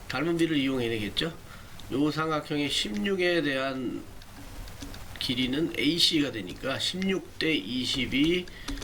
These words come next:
닮은 비가 되겠네요. 그럼 약분하면 사, 사, 십육, 사, 오, 이십이니까 사 대 오가 닮은 비가 되겠죠. 사 대 오. 그 다음에 우리는 X를 구해야 되-,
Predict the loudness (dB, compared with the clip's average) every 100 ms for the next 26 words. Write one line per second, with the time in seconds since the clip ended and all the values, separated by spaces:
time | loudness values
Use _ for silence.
0 | -8 -6 -2 -2 -2 -4 -4 -4 -2 -4
1 | -6 -8 -10 -10 -6 -4 -2 -4 -4 -2
2 | 0 0 0 0 -2 -2 -2 -2 -4 -4
3 | -4 -2 -2 -2 -2 -2 0 -2 -2 -4
4 | -2 -2 0 -2 -2 -10 -12 -12 -10 -4
5 | 2 2 2 0 0 0 2 0 -2 -6
6 | -6 -6 -6 -4 -4 -6 -6 -6 -6 -6
7 | -4 0 -2 0 -2 -2 -2 -2 -2 -6
8 | -6 -8 -10 -10 -8 -8 -6 2 4 4
9 | 2 0 2 2 2 2 2 4 4 0
10 | 0